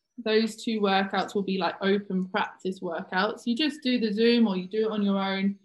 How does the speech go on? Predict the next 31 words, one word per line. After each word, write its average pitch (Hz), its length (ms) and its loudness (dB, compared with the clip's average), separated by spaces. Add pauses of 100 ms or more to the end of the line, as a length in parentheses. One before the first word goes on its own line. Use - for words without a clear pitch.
(300)
but 196 120 0
as 208 80 2
long 233 160 2
as 202 60 -2
you 208 120 -6
complete 214 400 -2
the 202 100 0
workout, 196 600 0
take 240 200 2
a 240 40 0
little 208 160 2
screen-, 233 480 0 (720)
screenshot 214 500 -4
of 196 160 -6
yourself 190 560 -4
or 180 140 -4
a 175 40 -10
little 185 260 -4
video 190 340 0
clip 185 280 -6
or 180 100 -8
something, 190 540 -8 (320)
or 220 80 2
just 262 180 0
take 254 140 2
a 233 40 2
picture 226 240 0
of 202 40 -2
your 202 100 -2
score. 196 640 -2 (560)
Um, 202 560 4